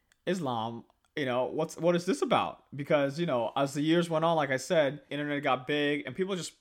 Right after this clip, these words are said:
find out more things about their heritage, inf-, you know, their environment. Like around two thousand fourteen, two thousand sixteen, where the migration was happening, a lot of, like, Middle Eastern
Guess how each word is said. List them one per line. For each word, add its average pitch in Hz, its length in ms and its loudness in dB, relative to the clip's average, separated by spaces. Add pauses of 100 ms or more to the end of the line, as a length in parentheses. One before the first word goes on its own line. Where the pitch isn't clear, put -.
find 147 240 -2
out 127 100 -2
more 139 260 -4
things 120 460 -8
about 107 540 -4 (160)
their 107 140 -6
heritage, 147 800 -2
inf-, 113 240 -14 (100)
you 107 80 -10
know, 101 180 -6
their 107 280 -4
environment. 135 880 -4
Like 139 160 -2
around 143 240 -2
two 156 80 -8
thousand 143 180 -6
fourteen, 151 400 -8
two 147 120 -8
thousand 135 120 -4
sixteen, 143 560 -10
where 123 160 -2
the 120 80 -8
migration 123 480 -6
was 117 120 -10
happening, 127 440 -6
a 107 40 -10
lot 120 180 -2
of, 123 120 -4
like, 104 240 -4
Middle 117 240 -10
Eastern 123 540 -8